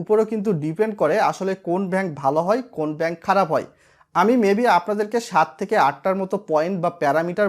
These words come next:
বললাম, সাধারণত যা দেখে আপনি নিশ্চিত বা যাচাই করতে পারবেন বাংলাদেশের প্রেক্ষাপটে কোন ব্যাংকগুলো ভালো হতে পারে, কোন ব্যাংকে আপনার টাকা নিরাপদ থাকতে পারে। কিন্তু একটা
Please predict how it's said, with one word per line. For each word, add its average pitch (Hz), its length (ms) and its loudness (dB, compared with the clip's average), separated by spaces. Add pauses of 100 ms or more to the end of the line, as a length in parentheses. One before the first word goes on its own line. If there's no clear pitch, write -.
বললাম, 151 260 2 (420)
সাধারণত 208 400 0 (200)
যা 160 120 6 (120)
দেখে 208 240 -2 (200)
আপনি 175 180 -6 (140)
নিশ্চিত 196 440 -4
বা 208 60 4 (120)
যাচাই 175 380 2
করতে 208 200 -4
পারবেন 151 320 0 (140)
বাংলাদেশের 165 500 -2
প্রেক্ষাপটে 180 460 -4 (180)
কোন 220 120 4 (140)
ব্যাংকগুলো 147 360 0 (180)
ভালো 165 180 2
হতে 175 200 -4
পারে, 143 240 0 (460)
কোন 233 140 4 (100)
ব্যাংকে 185 260 -2 (100)
আপনার 170 280 -4
টাকা 139 160 -2
নিরাপদ 156 380 -2 (100)
থাকতে 190 280 -4
পারে। 123 140 -2 (580)
কিন্তু 240 280 2 (220)
একটা 208 160 0